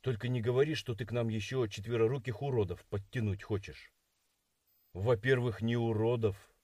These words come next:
нравоучительно заметил я. "А во-вторых, нет. Они не совсем пока вписываются в мою концепцию. Да и вы сами не готовы ещё". "Не пугай меня, Кента",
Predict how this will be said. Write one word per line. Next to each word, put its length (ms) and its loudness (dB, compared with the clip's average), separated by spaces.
нравоучительно 960 2
заметил 500 -6
я. 400 -14
"А 160 2
во-вторых, 580 2
нет. 480 -2
Они 520 0
не 160 0
совсем 540 0
пока 240 -2
вписываются 800 -4
в 80 -10
мою 320 -2
концепцию. 840 -4
Да 140 2
и 240 -2
вы 340 -2
сами 460 0
не 260 -4
готовы 480 0
ещё". 500 -12
"Не 220 -4
пугай 420 0
меня, 240 -6
Кента", 480 -4